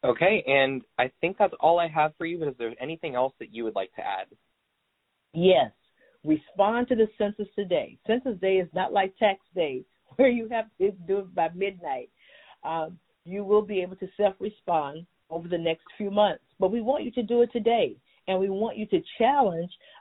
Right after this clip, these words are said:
Speaker 2: uh, your friends and your relatives and your neighbors. Uh, challenge. I'm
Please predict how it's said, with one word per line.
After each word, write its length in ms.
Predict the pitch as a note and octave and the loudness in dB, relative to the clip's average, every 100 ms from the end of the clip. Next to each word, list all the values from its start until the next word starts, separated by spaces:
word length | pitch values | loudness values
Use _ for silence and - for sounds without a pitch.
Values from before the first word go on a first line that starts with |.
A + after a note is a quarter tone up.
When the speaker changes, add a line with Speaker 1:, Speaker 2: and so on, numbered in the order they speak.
| - | -2
Speaker 2:
uh, 60 | F3 | 0
your 300 | E3+ E3 D#3+ - | 4 4 2 0
friends 500 | A3 A3 A3 A3+ A#3+ | 0 2 2 -2 -4
and 120 | F3+ D3 | -6 -4
your 160 | C3+ | -4
relatives 640 | C#3+ F3+ G3+ G3 A3 G#3 - _ _ - | 4 6 4 4 2 2 -4 _ _ -2
and 160 | G3+ | 2
your 120 | G#3+ G#3 | 2 2
neighbors. 500 | A3 A#3 G3 A#2+ A#2 _ _ _ - - | 2 0 -2 -8 -12 _ _ _ -16 -2
Uh, 160 | F#3+ F3 - | -2 -2 2
challenge. 320 | G#3+ A3+ A#3+ - E3 | 4 4 0 -6 -6
I'm 140 | F3+ | -6